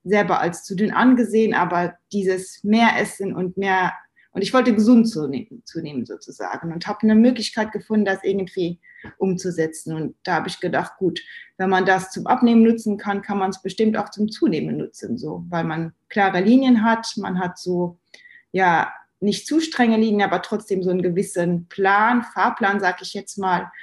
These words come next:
Ja, und das hat mich dann dazu bewegt, irgendwie mich drauf einzulassen oder zumindest das zu versuchen. Klar, zu hundert Prozent hat das nicht geklappt, klappt's bis heute nicht,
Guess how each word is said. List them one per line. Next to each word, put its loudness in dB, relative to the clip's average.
Ja, 2
und -2
das -4
hat -2
mich -2
dann -2
dazu -4
bewegt, 0
irgendwie -2
mich -8
drauf -10
einzulassen -6
oder -2
zumindest 4
das -2
zu -16
versuchen. -6
Klar, -2
zu -16
hundert -4
Prozent -8
hat -10
das -8
nicht -10
geklappt, -4
klappt's -2
bis -6
heute 2
nicht, 0